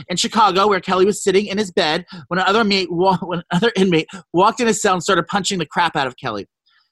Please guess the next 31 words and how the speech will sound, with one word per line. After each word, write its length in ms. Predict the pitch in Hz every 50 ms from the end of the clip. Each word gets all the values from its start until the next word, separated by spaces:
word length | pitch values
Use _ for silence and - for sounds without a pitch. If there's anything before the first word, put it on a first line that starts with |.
| _ _ _ _ _
Sources 440 | _ - - 202 208 202 - 247 180
say 100 | 226 202
the 140 | 175 185 196
inmate 200 | 202 214 208 185
went 100 | 185 175
on 60 | 175
an 80 | 170 165
attack 320 | 165 165 - 190 208 208 -
because 160 | 214 190 202
he 80 | 208 214
was 100 | 202 208
angry 340 | 226 254 294 294 277 247
about 160 | 196 180 175 170
the 60 | 208
detention 400 | 185 185 - 233 269 240 - 226
facility 320 | 185 175 - 170 165 160
being 200 | 156 180 190 185
placed 280 | - - 220 214 - -
on 120 | 214 208
lockdown 440 | 208 254 277 285 - - 147 127 131
a 40 | 151
couple 200 | - 180 170 170
times, 280 | - 185 185 185 175 - - - - - -
largely 300 | 185 214 254 277 208 196
due 80 | 180 185
to 80 | 190
Kelly 240 | 185 - 190 208 208
protesters 520 | 202 - 247 247 240 - 196 170 - 160
outside 300 | 175 170 165 - 190 180
the 60 | 175 175
jail. 360 | 170 208 233 214 127 101